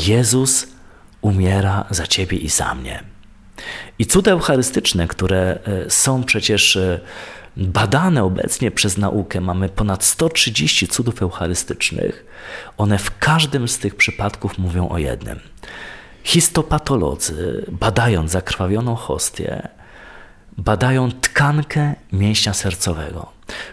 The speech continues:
Człowieka, który jest w stanie agonalnym. Jego serce jest zmiażdżone cierpieniem.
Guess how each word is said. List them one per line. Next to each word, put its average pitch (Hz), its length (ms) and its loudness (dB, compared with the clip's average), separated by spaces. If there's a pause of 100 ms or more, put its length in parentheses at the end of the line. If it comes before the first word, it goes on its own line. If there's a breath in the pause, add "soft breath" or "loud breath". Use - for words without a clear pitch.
Człowieka, 117 680 0
który 98 240 -2
jest 101 120 2
w - 40 2
stanie 113 320 0
agonalnym. 65 880 -2 (400 loud breath)
Jego 104 280 4
serce 117 640 2
jest 90 180 4
zmiażdżone 107 680 2
cierpieniem. 101 600 -6